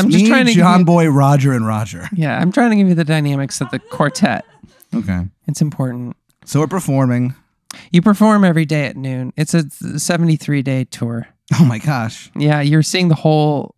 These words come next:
Speaker 1: Atlantic Ocean.
Speaker 2: I would absolutely do that.
Speaker 1: Yeah, it's really lucrative
Speaker 2: Wow.
Speaker 1: Pat, you're doing great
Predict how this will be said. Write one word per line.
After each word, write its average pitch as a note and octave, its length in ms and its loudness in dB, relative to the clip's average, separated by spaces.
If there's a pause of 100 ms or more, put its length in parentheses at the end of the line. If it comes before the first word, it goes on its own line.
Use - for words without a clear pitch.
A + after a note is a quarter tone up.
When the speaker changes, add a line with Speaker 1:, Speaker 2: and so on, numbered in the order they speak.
(680)
Speaker 1:
Atlantic A#2+ 640 -8 (260)
Ocean. - 440 -8 (120)
Speaker 2:
I D3+ 80 0
would E3 240 2
absolutely G#2 920 -6
do D2+ 180 -20
that. G1+ 240 -20 (220)
Speaker 1:
Yeah, D#3 320 4
it's D#3+ 300 -2
really D3+ 500 4
lucrative - 760 -6 (720)
Speaker 2:
Wow. B2+ 120 -8
Speaker 1:
Pat, A2 340 -4 (480)
you're C#3+ 160 -2
doing C#3 340 -2
great - 380 -8